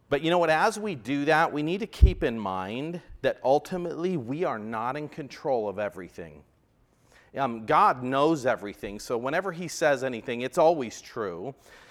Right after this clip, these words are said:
And the, the truth is that there are times we can say things that aren't true, but it's not on purpose. It's just 'cause we're wrong. You know, we're fallible. We make mistakes. God always keeps his commitments because he has the ability to keep his commitments.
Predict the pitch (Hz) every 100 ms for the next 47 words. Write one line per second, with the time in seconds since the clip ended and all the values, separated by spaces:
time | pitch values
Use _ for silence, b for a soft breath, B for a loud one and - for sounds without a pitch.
0 | B B - 156 143 147 127 135 - 180
1 | 160 131 110 127 110 147 156 - 143 113
2 | 104 151 139 107 - 147 139 131 110 113
3 | 113 101 - 151 127 104 92 - 151 104
4 | 87 175 180 - - - - b b b
5 | - 151 156 - 143 113 127 101 107 135
6 | 104 64 62 _ - 107 101 139 - -
7 | 123 123 147 98 92 107 147 135 143 123
8 | - 151 135 - - B B B - 123
9 | 160 185 202 185 - 139 151 190 170 127
10 | 110 - - 147 117 - 117 - 131 143
11 | 220 107 101 - 123 151 139 160 180 160
12 | 185 160 110 147 185 165 110 - 120 98
13 | 98 - - 120 117 101 90 -